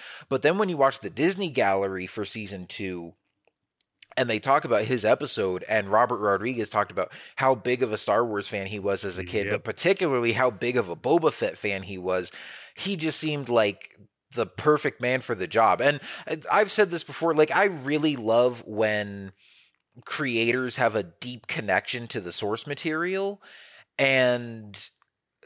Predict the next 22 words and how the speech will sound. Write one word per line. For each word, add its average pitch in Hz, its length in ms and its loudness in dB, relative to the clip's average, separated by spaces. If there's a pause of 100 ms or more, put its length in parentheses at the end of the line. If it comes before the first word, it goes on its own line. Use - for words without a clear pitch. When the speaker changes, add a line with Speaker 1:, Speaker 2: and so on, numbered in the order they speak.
(340)
Speaker 1:
you 143 140 -2
know, 107 160 2
and 120 260 2
love 120 300 4
it 123 140 2
and 110 100 -8
care 131 220 0
about 113 220 2
it 98 120 -12
just 123 220 -2
as 113 100 -8
much 113 180 0
as 110 140 -8
us 107 200 0
fans 120 400 -2
do. 165 140 0
And 151 160 2
I 151 60 4
have 185 260 2
to 160 80 -6
say, 160 320 4
like, 120 360 0